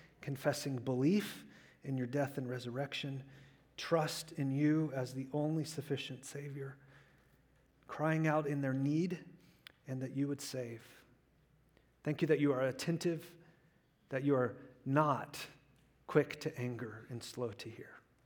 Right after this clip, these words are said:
I pray for others who at one point would say they knew you and trusted you and believed, but for whatever reason, and there are many of them, they have wandered away.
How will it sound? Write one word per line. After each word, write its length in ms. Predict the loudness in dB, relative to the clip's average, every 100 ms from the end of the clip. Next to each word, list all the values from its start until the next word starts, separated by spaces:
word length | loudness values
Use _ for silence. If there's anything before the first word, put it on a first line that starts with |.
| _ _ _ _ _ _ _ _ _ _ _ -4
I 60 | 4
pray 180 | 8 8
for 180 | 10
others 400 | 10 10 10 8
who 300 | 8 8 8 0 -14 -20 -20 -20 -20 _ _ _ -20 _ 0
at 100 | 4
one 220 | 10 10 10
point 260 | 8 8
would 140 | 6 6
say 180 | 6
they 220 | 8 8 8
knew 180 | 6
you 300 | 6 8 8
and 120 | 8 4
trusted 460 | 2 2 0 2
you 160 | 4 4
and 160 | 4
believed, 580 | 4 4 6 6 4 0
but 220 | -2 -2 -6 -20 -20 -20 _ _ _ -2
for 120 | 4
whatever 360 | 8 10 8 8
reason, 560 | 8 8 8 4 2
and 120 | 2 2
there 60 |
are 40 | 2
many 240 | 4 4
of 100 | 2
them, 220 | 2 0
they 260 | 0 -2 -2
have 120 | -4 -8 -6
wandered 420 | 0 2 4 4 4
away. 400 | 2 0 -2